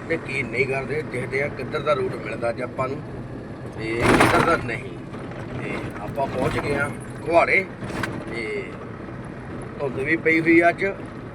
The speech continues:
ਤੇ ਬਾਹਰ ਦੇਖ ਲਓ, ਦੇਖੋ ਅੱਜ ਧੁੰਦ ਵੀ ਪਈ ਹੋਈ ਆ ਬਹੁਤ ਹੀ ਜ਼ਿਆਦੇ, ਵਿੱਚ ਵਿੱਚ ਤਾਂ ਕਾਫੀ ਆ। ਇਹ ਆ ਦੇਖੋ ਬਰੋਲਾ ਜਿਹਾ ਆ ਗਿਆ।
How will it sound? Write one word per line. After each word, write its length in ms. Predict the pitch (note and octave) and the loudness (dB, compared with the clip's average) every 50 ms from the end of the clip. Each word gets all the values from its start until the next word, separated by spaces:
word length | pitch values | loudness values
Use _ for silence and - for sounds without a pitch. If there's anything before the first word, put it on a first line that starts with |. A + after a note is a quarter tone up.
| - - | -10 -8
ਤੇ 220 | B2 B2 B2 B2+ C3 A#2 - | -6 -4 -2 -2 -4 -4 -4
ਬਾਹਰ 240 | A#2 A#2+ C3+ C#3 B2+ | 2 6 6 6 6
ਦੇਖ 220 | A#2 A#2 G#2+ G2+ | 4 2 0 0
ਲਓ, 140 | G2+ F#2+ F#2 F2 - - - - - - - - - - - - - - - - - - - - - - - - - - - - - - - - - - - - - - - - - - - - - - - - - - | 0 -2 -2 -2 -2 -4 -4 -8 -8 -8 -8 -8 -8 -8 -8 -8 -8 -8 -10 -10 -10 -10 -10 -10 -10 -10 -10 -10 -10 -10 -10 -10 -8 -8 -8 -8 -8 -8 -8 -10 -10 -8 -10 -8 -8 -8 -8 -8 -8 -8 -8 -8 -6 -4
ਦੇਖੋ 360 | - G#2+ G#2 - - G2+ G2 - - - - - - - - - - - - - - - - - - - - G#2+ | -4 -2 -2 -4 -4 -6 -6 -6 -6 -6 -4 -4 -4 -4 -6 -6 -8 -8 -8 -6 -6 -6 -6 -6 -4 -2 0 0
ਅੱਜ 160 | G#2+ A#2 B2+ - - | 0 0 -2 0 0
ਧੁੰਦ 220 | C#3 B2+ G#2+ - A2+ | 0 0 0 0 -2
ਵੀ 160 | A#2+ C#3 C#3+ - - | 0 0 -2 2 4
ਪਈ 240 | B2 B2 B2+ C3 B2 | 6 6 6 4 2
ਹੋਈ 260 | B2+ C#3 C3+ C3+ C#3+ | 0 0 2 4 6
ਆ 100 | C#3+ C3 B2 - - | 6 4 4 2 -2
ਬਹੁਤ 380 | A2+ A2 A2+ A#2+ C3 - - - - - | -4 -2 0 0 0 0 -2 -4 -6 -6
ਹੀ 220 | - A#2 A#2 A#2+ A#2+ A2+ | -4 -4 -2 -2 -2 0
ਜ਼ਿਆਦੇ, 300 | G#2+ G#2 G#2 A2 A#2+ B2+ | 0 0 2 2 2 0
ਵਿੱਚ 240 | B2 A#2 A#2 A#2+ B2 | 0 0 -2 -2 -2
ਵਿੱਚ 180 | A#2+ A#2+ A#2 A#2+ | -2 -2 -2 -2
ਤਾਂ 140 | - A#2+ - | -2 -2 -2
ਕਾਫੀ 360 | A2+ G#2+ G#2 - B2+ B2 A#2 | -2 -2 -2 -2 -4 -2 -2
ਆ। 120 | A#2 A#2+ - - - - - - - - - - - - - - - - | -2 -4 -4 -8 -10 -12 -12 -12 -12 -10 -10 -10 -10 -10 -12 -12 -10 -6
ਇਹ 80 | G2+ G2+ | -2 0
ਆ 120 | G2+ G2+ | 0 0
ਦੇਖੋ 260 | G2+ G2+ G2 - G2+ | 0 -2 -4 -6 -8
ਬਰੋਲਾ 340 | F2+ - F#2+ F#2 F#2 F2+ F2+ | -8 -8 -8 -6 -4 -4 -4
ਜਿਹਾ 140 | F2+ G#2 G#2 | -2 -2 -4
ਆ 100 | F#2 F2 | -4 -6
ਗਿਆ। 180 | E2+ E2 E2 | -8 -8 -10